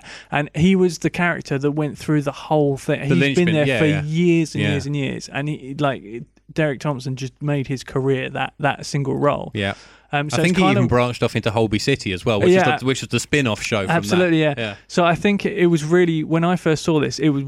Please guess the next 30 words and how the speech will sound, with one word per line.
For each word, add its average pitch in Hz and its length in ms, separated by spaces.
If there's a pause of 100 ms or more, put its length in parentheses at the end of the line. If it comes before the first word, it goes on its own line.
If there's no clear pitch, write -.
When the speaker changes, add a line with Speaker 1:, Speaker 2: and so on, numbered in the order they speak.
(280)
Speaker 1:
it 165 100
was 151 120
really 151 300
weird 147 260
getting 139 160
my 196 120
head 160 160
Speaker 2:
<laughs> 147 60
Speaker 1:
around 135 200
the 143 80
fact 139 200
that 139 80
Charlie 139 240
from 135 160
Casualty 139 420
was 135 140
an 143 60
East 139 220
End 127 120
gangster. 143 440
Speaker 2:
Yeah. 110 280
Speaker 1:
But - 140
yeah, 139 180 (400)
anyway, 151 240
carry 160 280
on, 139 160
keep, 151 220
keep - 60
Speaker 2:
Um, 165 200
Speaker 1:
going. 143 180